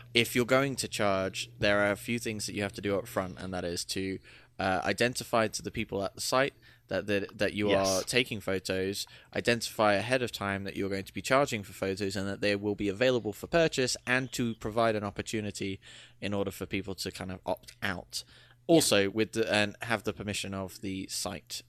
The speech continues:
Speaker 1: um,
Speaker 3: Oh, yeah.
Speaker 1: site owners.
Speaker 2: Yeah, to
Speaker 3: Yeah.
Speaker 2: be fair, um, looking at Facebook, there's actually a really good comment on this, uh, by Chris P from the U K Airsoft Community page, um, where he said he won't pay extra to play at a site with a photographer,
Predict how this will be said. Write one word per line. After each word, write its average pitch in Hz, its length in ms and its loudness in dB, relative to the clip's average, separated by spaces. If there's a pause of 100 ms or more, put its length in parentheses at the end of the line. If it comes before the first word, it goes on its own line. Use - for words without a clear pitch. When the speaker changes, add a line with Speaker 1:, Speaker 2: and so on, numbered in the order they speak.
(100)
Speaker 1:
um, 95 220 -4
Speaker 3:
Oh, 165 80 0
yeah. 127 140 -4 (380)
Speaker 1:
site 101 220 -2
owners. 85 400 -6 (240)
Speaker 2:
Yeah, 131 180 4
to - 100 -2
Speaker 3:
Yeah. 160 40 -2
Speaker 2:
be 165 80 6
fair, 120 360 12 (100)
um, 117 260 6
looking 143 380 2
at 120 300 6
Facebook, 110 460 4
there's 107 140 2
actually 113 280 6
a - 20 0
really 107 260 6
good 107 200 2
comment 107 320 4
on 92 140 2
this, 98 260 0
uh, 98 260 4
by 101 520 6 (120)
Chris - 380 2
P - 480 2 (260)
from 101 280 2
the 101 80 0
U 101 100 2
K 98 220 6
Airsoft 95 340 2
Community 95 580 -2 (100)
page, 90 480 0 (120)
um, 98 380 2
where 104 180 8
he 107 100 2
said 104 280 4
he 113 180 4
won't 139 380 10
pay 147 260 8
extra - 540 6
to - 120 -2
play 101 240 8
at 76 80 6
a - 40 2
site 90 360 4
with 95 120 0
a 90 40 -2
photographer, - 520 -6